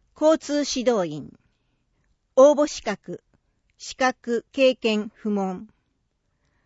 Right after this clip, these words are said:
日時、月曜から金曜、午前七時二十分から八時二十分。午後一時から四時半。学校休校日などで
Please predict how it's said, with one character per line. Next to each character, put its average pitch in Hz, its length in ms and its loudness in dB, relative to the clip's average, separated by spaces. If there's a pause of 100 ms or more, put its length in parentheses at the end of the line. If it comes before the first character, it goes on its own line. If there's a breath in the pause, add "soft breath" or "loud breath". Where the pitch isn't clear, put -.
(500)
日 247 320 -4
時、 165 200 -14 (440)
月 220 300 -2
曜 311 180 2
か 180 140 -8
ら 170 160 -8
金 226 360 -4
曜、 180 320 -6 (440)
午 294 140 2
前 202 240 -4
七 - 260 -10
時 226 100 -4
二 196 140 -4
十 262 160 -6
分 180 340 -12
か 165 120 -10
ら 165 280 -12
八 220 300 -8
時 208 120 -8
二 180 160 -8
十 202 140 -6
分。 - 360 -18 (600)
午 277 180 2
後 202 220 2
一 233 240 -8
時 240 100 -6
か 165 160 -8
ら 165 200 -10 (300)
四 240 200 2
時 165 100 -12
半。 165 360 -14 (1400)
学 214 280 -2
校 302 220 0
休 302 220 -4
校 294 260 0
日 185 140 -6
な 208 120 -4
ど 180 120 -6
で 170 220 -10